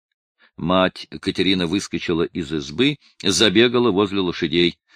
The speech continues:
принялась за упряжь и едва разогнула мёрзлые гужи.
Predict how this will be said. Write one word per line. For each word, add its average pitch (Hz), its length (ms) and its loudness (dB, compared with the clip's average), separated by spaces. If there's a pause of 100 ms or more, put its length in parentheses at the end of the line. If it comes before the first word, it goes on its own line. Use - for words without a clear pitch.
(160)
принялась 110 600 4
за 92 460 0
упряжь 156 600 0 (280)
и 107 80 2
едва 80 640 0
разогнула 107 840 -2
мёрзлые 90 760 -2
гужи. 64 500 -8